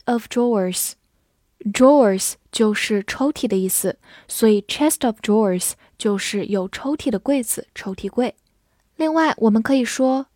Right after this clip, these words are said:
a treasure chest，就是宝箱，treasure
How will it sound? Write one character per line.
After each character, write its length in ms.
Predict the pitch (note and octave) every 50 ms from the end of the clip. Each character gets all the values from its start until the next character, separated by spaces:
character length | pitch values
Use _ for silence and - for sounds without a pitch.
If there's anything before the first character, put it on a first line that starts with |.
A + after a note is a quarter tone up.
| _ _
a 100 | B3 A#3
treasure 580 | A3 - - - C#4 C#4 C#4 C4+ - A3 G3+ F#3+
chest， 540 | - - - A3+ G3 F#3 - - - - - _ _ _ _ _ _ _
就 200 | _ - A#3 A3
是 220 | G#3 - - G#3+ G#3
宝 220 | G#3 - G3 F#3+
箱， 360 | F#3+ - - C4 C4 C#4 D4+ _ _ _ _ _ _ _ _ _ _
treasure 540 | - - - C4+ C#4 C#4+ - B3 G#3+ F#3 F#3+